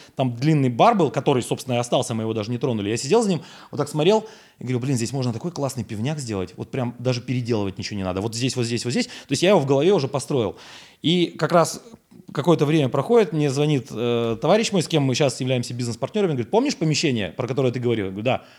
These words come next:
Он говорит: «Мне готовы его отдать. Берём?» Я говорю: «Берём». Всё, мы его забрали, мы сделали очень быстрый ремонт, мы там, типа, в феврале зашли в помещение,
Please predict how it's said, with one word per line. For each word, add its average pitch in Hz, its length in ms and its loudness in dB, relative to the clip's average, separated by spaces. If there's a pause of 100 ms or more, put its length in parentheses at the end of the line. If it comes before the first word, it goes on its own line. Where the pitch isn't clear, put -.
(120)
Он - 60 -8
говорит: 123 200 0 (100)
«Мне 151 180 2
готовы 175 320 4
его 143 120 6
отдать. 123 420 0
Берём?» 151 380 4 (180)
Я 110 80 -10
говорю: 123 140 -2
«Берём». 123 280 2 (600)
Всё, 147 200 2
мы 123 140 2
его 131 120 2
забрали, 175 360 4
мы 156 100 4
сделали 135 340 2
очень 143 300 0
быстрый 120 240 -4
ремонт, 156 280 -2
мы 123 80 -4
там, 107 160 -2
типа, 104 160 -12
в 92 60 -10
феврале 127 380 0
зашли 117 280 -4
в 110 60 -10
помещение, 185 540 -2